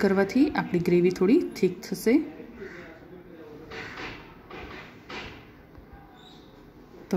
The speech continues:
હવે આપણે આમાં જે ચણા બાફેલા હતા તેને એડ કરી લઈશું અને એને બરાબર મિક્સ કરવાના છે. તો આપણા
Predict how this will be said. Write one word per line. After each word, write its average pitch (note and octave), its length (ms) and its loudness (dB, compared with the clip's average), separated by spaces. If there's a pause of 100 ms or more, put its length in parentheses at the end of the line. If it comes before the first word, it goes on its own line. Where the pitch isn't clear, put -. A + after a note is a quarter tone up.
હવે F3+ 160 6
આપણે F3 240 4
આમાં F3+ 240 4
જે F#3 160 4
ચણા E3+ 260 4
બાફેલા F3 400 0
હતા G3+ 220 2 (580)
તેને F3 240 4
એડ E3 160 4
કરી F3+ 240 2
લઈશું F#3 260 2 (2250)
અને F3+ 160 2
એને F3 160 6
બરાબર F3 360 4 (800)
મિક્સ E3+ 240 0
કરવાના G3 440 2
છે. A3 100 -2 (2750)
તો - 140 2
આપણા G3 300 4